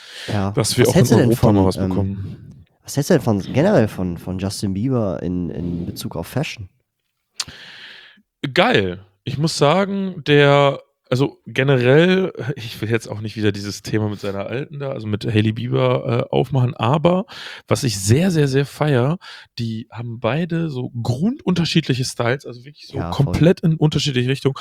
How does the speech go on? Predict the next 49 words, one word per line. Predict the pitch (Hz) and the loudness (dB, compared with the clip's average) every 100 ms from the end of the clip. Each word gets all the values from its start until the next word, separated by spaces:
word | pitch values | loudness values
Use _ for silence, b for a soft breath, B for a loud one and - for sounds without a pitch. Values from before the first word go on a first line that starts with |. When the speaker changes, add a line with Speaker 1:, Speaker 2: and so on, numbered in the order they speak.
| B B 120 | B B -6
Speaker 2:
aber | - 127 131 127 - | -2 0 0 -2 -4
die | 123 | -2
sind | 147 151 | 0 0
dann | 143 | 0
nicht | 139 | 0
so, | - 143 | 0 -2
„Oh, | - 139 | 0 0
wir | 139 | 2
müssen | 139 139 139 | 2 -2 -4
so | 123 | -6
voll | - 139 - 160 | 2 2 2 0
cool | 165 | -2
zusammen | 123 131 156 | 0 0 0
aussehen“, | 127 - 123 | -2 -4 -6
das | 120 - | -8 -8
ist | - | -10
dann | 117 | -10
so | 110 | -8
scheißegal. | - 131 139 127 B B B | -2 -2 0 -2 B B B
Er | 127 147 | -2 0
kommt | - 143 - | 0 2 2
dann | 135 156 | 2 0
in | 135 127 | -2 -2
dem | 131 - | -4 -4
weitesten | - 131 - 180 - 123 | 2 2 4 0 2 4
Hoodie, | 156 156 | 4 4
der | 135 139 131 | 4 4 2
wahrscheinlich | 131 - 131 135 | 0 2 2 2
auf | 127 | 0
dieser | 120 - | -2 0
Erde | 131 | 0
existiert, | 139 - 127 - 143 190 - B B B | -2 -4 -8 0 4 4 2 B B B
in | 147 139 | -6 -4
Jogger | 120 143 185 202 202 202 | 2 2 6 6 6 6
und, | 156 160 156 147 - | 6 6 6 0 -6
weiß | 123 147 160 | 0 4 6
ich | |
nicht, | 123 117 - | 6 4 2
in, | 131 131 | 2 2
in | - 139 | -2 0
irgendwelchen, | 147 147 127 139 139 165 - | 2 2 2 0 -2 -12 -10
äh, | - | -4
Loafern, | - - - 131 127 175 - 147 131 | -2 0 -2 2 4 4 4 2 2
ach, | 139 135 | 0 2
äh, | 117 | 2
hier, | 110 123 110 113 | 2 -2 -4 -6
in | 113 | -14
irgendwelchen | 117 117 113 - 110 | -18 -18 -18 -18 -8
Sandalen, | 107 120 127 143 | -2 2 4 4